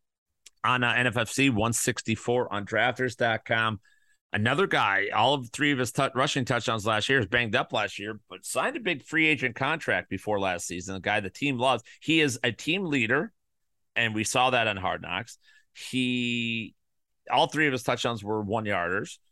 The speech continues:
so he's the goal line back clearly. He can catch the football as well. Well, uh, Swift is by far the leading pass catcher of those backs, but they'll throw to J-, Jamal Williams. Jamal Williams is going to play in, uh, pa-, on passing downs because of his pass protection ability.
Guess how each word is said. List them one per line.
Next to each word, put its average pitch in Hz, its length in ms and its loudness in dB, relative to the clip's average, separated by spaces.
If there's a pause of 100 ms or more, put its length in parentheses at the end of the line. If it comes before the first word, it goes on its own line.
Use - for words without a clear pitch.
so 107 280 -2
he's 110 220 -2
the 117 80 -6
goal 127 260 2
line 113 240 2
back 98 240 0
clearly. 85 420 -4
He 110 60 -2
can 107 160 -6
catch - 300 -2
the 98 80 -6
football 98 460 -2
as 90 160 -8
well. 87 340 0 (500)
Well, 165 300 0 (200)
uh, 139 200 0
Swift - 460 0
is 135 180 2
by 107 240 0
far 135 440 2
the 107 140 0
leading 110 360 -2
pass 117 340 0
catcher 95 500 -4 (220)
of 107 120 0
those 101 160 -4
backs, 98 320 -2
but 120 100 -8
they'll 151 120 -2
throw 190 240 0
to 127 120 0
J-, - 160 -12 (100)
Jamal 101 320 -2
Williams. 95 320 -2 (260)
Jamal 127 280 2
Williams 143 400 2
is 104 120 -8
going 117 260 -4
to 107 60 -6
play 117 420 0
in, 95 280 -2 (420)
uh, 92 240 0 (320)
pa-, 120 240 0
on 135 220 0
passing 123 380 0
downs 151 280 0
because 101 300 -4
of 92 40 -6
his 98 120 -6
pass 104 280 -2
protection 101 600 -4
ability. 87 540 -2